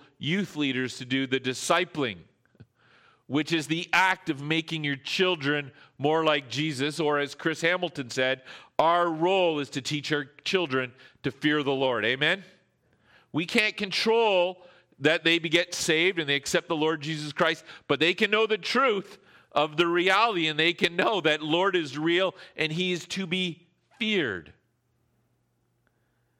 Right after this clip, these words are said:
That is our calling. Verse twenty-four, "And the Lord commanded us to do all these statutes, to fear the Lord our God,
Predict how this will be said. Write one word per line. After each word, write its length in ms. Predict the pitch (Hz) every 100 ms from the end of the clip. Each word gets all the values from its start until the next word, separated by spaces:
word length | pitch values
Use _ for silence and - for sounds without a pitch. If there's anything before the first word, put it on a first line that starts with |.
| _ _ _ _
That 180 | 127 196
is 180 | 190 170
our 100 | 147
calling. 680 | - - 208 202 147 101 87 _ _ _ _ _ _ _ _ _ _ _ _ _ _ _ _ _ _ _ _ _ _ _ _ _ - _ _ - _ -
Verse 200 | 139 139
twenty-four, 580 | - 131 123 147 139 127
"And 80 |
the 60 | 113
Lord 320 | 113 127 123
commanded 540 | - 113 127 147 131 98
us 220 | 98 -
to 40 |
do 200 | 110 107
all 180 | 113 123
these 180 | 107 104
statutes, 840 | - 120 117 - 101 90 - - _ _ _ _ _ _ _ _ _ _ -
to 140 | -
fear 320 | 117 - 135 127
the 120 | 110
Lord 260 | 110 110
our 160 | 101 95
God, 420 | 90 101 92 80